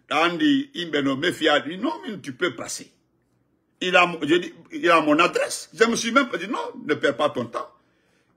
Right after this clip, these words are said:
Je dis, prends la route de Trenton pour aller à Philadelphie.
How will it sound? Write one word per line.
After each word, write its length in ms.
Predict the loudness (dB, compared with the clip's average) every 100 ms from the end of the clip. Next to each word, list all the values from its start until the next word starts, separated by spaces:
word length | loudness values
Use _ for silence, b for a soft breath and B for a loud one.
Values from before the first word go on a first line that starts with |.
| -8
Je 120 | 0
dis, 140 | 2 2
prends 200 | 4 4
la 140 | 6
route 260 | 6 4 -2
de 200 | 0 0
Trenton 500 | 2 2 2 2 -2
pour 160 | 0 2
aller 120 | 4
à 100 | 2
Philadelphie. 600 | 0 -4 -4 -8 -16